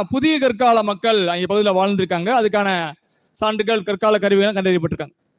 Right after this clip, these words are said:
அந்த பகுதியில கலிங்கத்து பெருங்குன்றத்தினர் அப்படிங்கிற வரியோடு கல்வெட்டு கண்டறியப்பட்டோம். கலிங்கத்து பெருங்குன்றத்தினர்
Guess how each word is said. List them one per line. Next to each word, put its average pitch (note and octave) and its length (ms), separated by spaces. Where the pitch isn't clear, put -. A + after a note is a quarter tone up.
அந்த B3 300
பகுதியில B3 520
கலிங்கத்து D4 500
பெருங்குன்றத்தினர் A#3+ 840
அப்படிங்கிற F#3+ 760
வரியோடு A#3 560
கல்வெட்டு G#3 420
கண்டறியப்பட்டோம். F3 540
கலிங்கத்து C#4 420
பெருங்குன்றத்தினர் C4 800